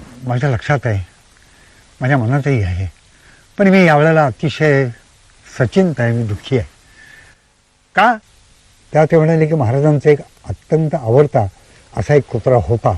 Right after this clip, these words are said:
आणि तो नुकताच मरण पावला. पाच हजार रुपये त्यांच्याकडे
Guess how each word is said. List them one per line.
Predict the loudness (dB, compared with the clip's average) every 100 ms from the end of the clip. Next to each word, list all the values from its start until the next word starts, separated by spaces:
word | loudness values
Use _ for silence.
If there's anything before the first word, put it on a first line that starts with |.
| -6 _ _ _ _ _
आणि | -4 0
तो | 2
नुकताच | 2 0 0 0 0
मरण | -2 0 -2 -4
पावला. | -10 -18 -20 _ _ _ _ _ _ -10
पाच | -4 -2 -2
हजार | -2 -2
रुपये | -4 -6
त्यांच्याकडे | -6 -8 -8 -6 -4 -6